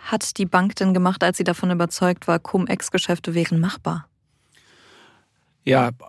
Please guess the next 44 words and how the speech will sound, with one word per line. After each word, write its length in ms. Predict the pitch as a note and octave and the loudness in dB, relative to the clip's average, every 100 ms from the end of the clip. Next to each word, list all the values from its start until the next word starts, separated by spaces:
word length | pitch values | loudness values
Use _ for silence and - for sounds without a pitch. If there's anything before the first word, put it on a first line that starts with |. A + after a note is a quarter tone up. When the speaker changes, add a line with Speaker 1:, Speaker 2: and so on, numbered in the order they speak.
| - - - | -20 -16 -4
Speaker 2:
ähm, 460 | C#3+ C#3 C#3+ C#3+ - | 2 4 4 0 -2
vielleicht 340 | D3 C#3+ D3 | 2 2 4
gehen 100 | E3 | 4
wir 80 | D#3 | 4
da 120 | D3+ | 4
mal 120 | D3+ | 4
ein 80 | D3 | 4
bisschen 260 | C#3 - D3+ | 2 2 0
ins 160 | C#3 | 0
Detail. 560 | - C3+ C#3 D3 F#3 F3 - | -2 0 2 4 4 0 -2
Die 120 | C#3 | 0
H 100 | B2+ | 2
S 120 | C#3+ C#3+ | 2 2
H 80 | |
Nordbank 640 | C3+ C#3+ E3 - F3+ F#3 E3+ | 4 4 2 2 2 2 2
handelt 320 | E3 D#3 C#3+ | 2 2 0
laut 380 | D3 C#3+ C#3+ - | -2 0 0 -2
Bericht 320 | D3 D#3 - | -4 -4 -4
allein 320 | D3 C#3 D3+ | -2 0 0
zwischen 320 | D3 D3+ - C#3 | -2 -4 -2 -4
dem 120 | - | -2
achten 420 | - F3+ - - - | 0 2 0 -6 -4
April 560 | C#3 - D#3+ E3 C#3 | -4 -4 0 2 2
und 160 | B2+ C3 | 0 0
dem 120 | C3 | 2
neunundzwanzigsten 800 | C3+ D3+ E3 D3 D3 C#3 C3+ - | 2 4 2 0 -2 -2 -6 -2
Mai 280 | C3 C#3+ E3+ | 2 4 2
zweitausendacht 1120 | E3 - B2+ B2 B2 B2 A#2+ - - C#3+ - - - - - | 0 -2 0 0 0 -2 -2 -6 -4 -6 -10 -20 -20 -12 -4
insgesamt 580 | E3 - D3 D3 C#3 | -2 0 0 2 2
siebenundneunzig 800 | C3 F3+ F#3+ F3 D#3+ E3 - - | 4 4 4 4 4 2 -2 -4
Millionen 500 | D3 C#3+ C#3+ C#3+ C3+ | 0 2 2 2 0
Aktien. 720 | - D3+ - - B2+ A2+ A2 | 0 -2 -4 -4 0 0 0
Das 160 | A2+ C3+ | -4 -6
muss 120 | B2 | -4
man 120 | C3+ | -4
sich 100 | A#2 | -4
vorstellen, 640 | - C#3 - D#3+ D#3 C#3 B2+ | 0 -2 0 -2 0 0 0
ne? 220 | D#3 - | -2 -4
Also 220 | C3 C3 | -6 -6
gewaltige, 680 | B2 B2 C3+ F3 C#3 C3+ B2+ | -4 0 0 0 0 0 0
Speaker 1:
Wahnsinn, 120 | - | -2
ja. 140 | C3+ A#2+ | -2 -2
Speaker 2:
äh, 40 | |
Mengen. 440 | B2 C#3 D#3 E3+ | 0 0 0 -4